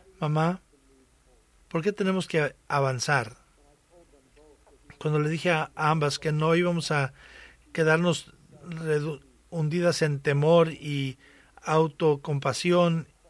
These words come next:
y era una pregunta válida y bastante honesta de una niña de diez años. ¿Qué adulto no ha hecho esta pregunta?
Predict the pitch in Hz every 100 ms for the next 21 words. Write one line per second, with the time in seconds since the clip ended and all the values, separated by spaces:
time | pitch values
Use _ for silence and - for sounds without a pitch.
0 | _ 165 151 143 135 131 _ _ _ _
1 | _ _ _ _ 185 190 196 190 185 175
2 | 185 180 185 170 - - _ _ _ _
3 | _ 185 185 196 180 147 131 - - 160
4 | 151 151 139 - 175 175 170 180 170 151
5 | 156 147 139 147 143 131 135 131 135 123
6 | 113 - - 180 180 190 180 165 160 160
7 | 151 147 - - - _ - 151 151 -
8 | 139 147 135 131 120 113